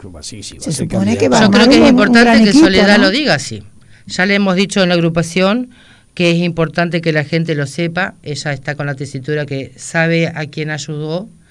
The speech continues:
Speaker 3: y no importa.
Speaker 1: No, yo hablo de gestión.
Speaker 2: Yo
Speaker 1: Hablo de
Speaker 2: supongo
Speaker 1: gestión.
Speaker 2: que,
Speaker 1: ¿A qui-, a quién
Speaker 2: si
Speaker 1: ayudó?
Speaker 2: me
Speaker 1: No le
Speaker 2: permitís,
Speaker 1: iba a preguntar. De gestión. Vamos
Speaker 2: eh,
Speaker 1: a hablar de gestión.
Speaker 3: Sin duda.
Speaker 2: yo
Speaker 3: Con
Speaker 2: pienso que va a
Speaker 3: Soledad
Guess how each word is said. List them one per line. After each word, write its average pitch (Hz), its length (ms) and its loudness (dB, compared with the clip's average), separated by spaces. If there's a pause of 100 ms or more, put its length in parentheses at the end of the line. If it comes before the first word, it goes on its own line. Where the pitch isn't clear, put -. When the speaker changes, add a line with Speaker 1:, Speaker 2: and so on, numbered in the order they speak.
(240)
Speaker 3:
y 143 160 -6
no 147 160 -4
importa. 147 840 -6
Speaker 1:
No, 175 180 2
yo 208 140 4
hablo 208 160 6
de 190 80 6
gestión. 127 480 0 (1600)
Speaker 2:
Yo - 100 -6
Speaker 1:
Hablo 151 180 6
de - 60 6
Speaker 2:
supongo 277 200 4
Speaker 1:
gestión. - 120 0
Speaker 2:
que, - 240 0
Speaker 1:
¿A 131 120 -2
qui-, 147 240 -2
a 123 40 2
quién 165 240 0
Speaker 2:
si 127 100 -2
Speaker 1:
ayudó? 151 160 4
Speaker 2:
me 226 60 2
Speaker 1:
No 226 40 2
le 202 60 -2
Speaker 2:
permitís, - 380 2
Speaker 1:
iba 143 100 4
a 135 60 2
preguntar. 120 460 -4
De 123 100 -4
gestión. 120 500 -6 (680)
Vamos 123 260 -2
Speaker 2:
eh, 139 40 -2
Speaker 1:
a - 20 0
hablar 123 180 0
de 120 80 -6
gestión. 120 420 -8
Speaker 3:
Sin 156 260 -8
duda. 123 320 -8 (100)
Speaker 2:
yo 269 200 -4
Speaker 3:
Con - 120 -12
Speaker 2:
pienso 294 200 0
que 294 120 0
va 277 100 2
a 240 40 0
Speaker 3:
Soledad 247 360 0